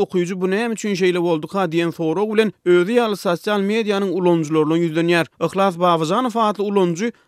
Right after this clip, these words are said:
"Olimpiada boldy, şondan" diýip, aýdylýan kynçylyklara delil getirmäge synanşýar.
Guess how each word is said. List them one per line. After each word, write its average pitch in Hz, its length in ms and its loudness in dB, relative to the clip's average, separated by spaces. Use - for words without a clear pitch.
"Olimpiada 190 640 0
boldy, 160 240 0
şondan" 180 440 -2
diýip, 202 160 -4
aýdylýan 165 540 0
kynçylyklara 170 680 -4
delil 165 240 2
getirmäge 165 500 -2
synanşýar. 165 540 -2